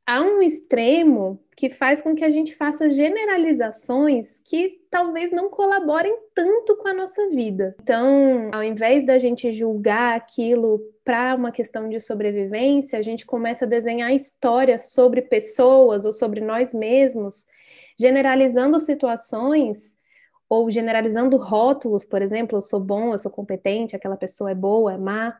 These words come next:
que nos distanciam de viver coisas diferentes se eu não tivesse tendo esse julgamento. E por isso a gente começou a ver os julgamentos como coisas ruins.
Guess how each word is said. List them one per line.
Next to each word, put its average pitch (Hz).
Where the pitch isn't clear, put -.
que 359
nos 381
distanciam 311
de 269
viver 294
coisas 294
diferentes 226
se -
eu 247
não 247
tivesse 220
tendo 208
esse 208
julgamento. 202
E 254
por 294
isso 302
a 311
gente 302
começou 302
a 277
ver 254
os 269
julgamentos 262
como 262
coisas 254
ruins. 254